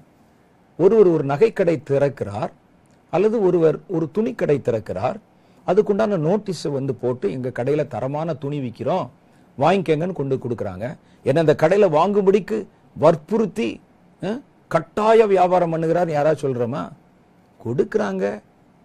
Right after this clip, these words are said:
படிங்க, பிடிச்சிச்சுன்னா ஏற்றுக்கொள்ளுங்க, இல்லாட்டா நீங்க உங்க வழியில போங்க. அப்ப தன்னை பற்றி ஒரு ஸ்-, நல்லது சொல்றாங்கங்கிறது கூட புரியாத ஜனங்கள் இருக்கிறாங்க. அவர்களுக்கு மாம்ச வெறி,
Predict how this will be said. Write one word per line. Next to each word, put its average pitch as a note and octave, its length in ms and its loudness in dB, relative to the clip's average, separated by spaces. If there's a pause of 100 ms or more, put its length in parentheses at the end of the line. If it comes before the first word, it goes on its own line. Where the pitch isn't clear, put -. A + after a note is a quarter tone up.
(140)
படிங்க, E3 580 2 (640)
பிடிச்சிச்சுன்னா D3 600 -2
ஏற்றுக்கொள்ளுங்க, F3 920 -4
இல்லாட்டா F3 340 -4
நீங்க G3 280 -6
உங்க F#3+ 200 -4
வழியில F#3+ 280 -2
போங்க. D#3 540 -2 (720)
அப்ப C3+ 500 0 (340)
தன்னை F3 360 0
பற்றி G#3+ 340 -2
ஒரு G#3 220 -2
ஸ்-, - 180 -14
நல்லது G#3 640 -6
சொல்றாங்கங்கிறது F3+ 720 -2
கூட - 180 -4 (140)
புரியாத F#3+ 640 0 (460)
ஜனங்கள் D#3 480 2
இருக்கிறாங்க. G2 420 -6 (560)
அவர்களுக்கு D3+ 360 4
மாம்ச D3 540 0
வெறி, A#2 380 0